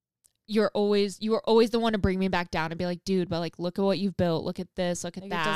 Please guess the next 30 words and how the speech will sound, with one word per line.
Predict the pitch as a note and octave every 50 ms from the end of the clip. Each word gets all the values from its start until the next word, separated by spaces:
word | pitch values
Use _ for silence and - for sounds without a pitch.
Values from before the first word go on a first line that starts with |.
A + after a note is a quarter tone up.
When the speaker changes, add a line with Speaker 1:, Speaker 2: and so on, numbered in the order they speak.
| D#3 -
Speaker 2:
doesn't | - -
really | - F3 -
matter. | - - - - - -
Speaker 1:
Yeah. | C4+ C4 A#3 F#3+ E3 - - - G#3+ - _ _ _ -
And | A3 G3+
so | - - A3 G3+ G3 F#3+ F#3+ F#3 F#3 F3+ F#3 _ _ _ _
same | - D4+ D#4 D4+
with | D#4+ -
even | D#4 C#4+ D4 D4
just, | B3+ C#4 - -
like, | C#4 B3 -
food. | - - G3+ G#3 F#3+ D#3+ E3
And, | F3 F#3
like, | F#3+ G3 F#3+ -
I | - G#3
told | - G#3+ G#3 F#3+
you | E3+ F3
that. | D#3+ - - - -
Like, | A3 A3 G3+ G#3 F#3+
the | G#3+
Speaker 2:
Mm-hmm. | F#3 F#3+
Speaker 1:
fir-, | G#3+ G#3 G#3+ A3
one | - A3 A#3
of | B3+
the | D4+
first | - - B3+ A#3 -
times | - D4+ C#4 C4+
I | C4+
hung | B3 A#3+ G#3 G#3+
out | G#3+ G#3+